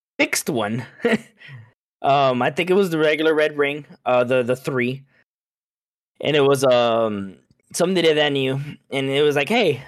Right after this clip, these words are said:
I got this, you know, from a, um, auction or whatever, like, those auction storage bins, and there's a three sixty in there, and I know you like video, video games. Can you fix this?" I was like, "All right, let me figure this out."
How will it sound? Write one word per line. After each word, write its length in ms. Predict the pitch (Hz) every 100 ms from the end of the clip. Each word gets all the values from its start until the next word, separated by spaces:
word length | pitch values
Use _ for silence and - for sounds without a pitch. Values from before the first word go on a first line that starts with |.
| -
I 140 | 185
got 260 | 185 180 190
this, 260 | 226 - 202
you 140 | 190
know, 120 | 170
from 220 | 165 160
a, 220 | 151 139 135
um, 800 | 127 123 120 113 110 107 104 -
auction 480 | 160 202 - 123 113
or 80 |
whatever, 240 | 113 113 110
like, 220 | 110 107
those 160 | 123 131
auction 240 | 131 156
storage 360 | 143 170 160 175
bins, 280 | 185 190 196
and 300 | 156 151 143
there's 120 | 156
a 60 |
three 160 | 147 180
sixty 260 | 202 190 156
in 80 |
there, 120 | 127 123
and 80 |
I 60 | 131
know 100 | 156
you 160 | 170 156
like 180 | 151
video, 300 | 139 131 131 127
video 180 | 131
games. 280 | 117 123 120
Can 160 | - 135
you 80 | 151
fix 260 | 180 -
this?" 240 | 95 95 -
I 80 |
was 80 | 113
like, 140 | 117 - _
"All 200 | - 110
right, 200 | 113 135
let 100 | 139
me 80 | 147
figure 280 | 135 147 139
this 160 | 139
out." 200 | 139 101